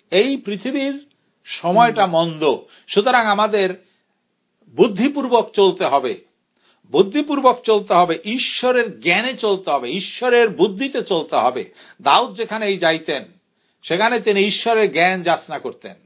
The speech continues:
Speaker 2: হুম।
Speaker 1: "আমি কি তাহাদেরকে, আহ, তাহাদের পশ্চাৎ যাইব?"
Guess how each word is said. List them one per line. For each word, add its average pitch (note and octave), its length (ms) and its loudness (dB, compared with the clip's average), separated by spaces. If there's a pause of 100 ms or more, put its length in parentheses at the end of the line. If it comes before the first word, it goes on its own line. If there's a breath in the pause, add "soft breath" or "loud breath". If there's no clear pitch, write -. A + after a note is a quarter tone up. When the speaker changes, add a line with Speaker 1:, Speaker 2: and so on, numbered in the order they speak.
(120)
Speaker 2:
হুম। C#3+ 360 -16 (160)
Speaker 1:
"আমি E3+ 240 0
কি B3 120 -8
তাহাদেরকে, A3+ 840 0 (380 soft breath)
আহ, D3 220 2
তাহাদের F#3+ 440 2
পশ্চাৎ G3+ 440 0
যাইব?" G3 520 2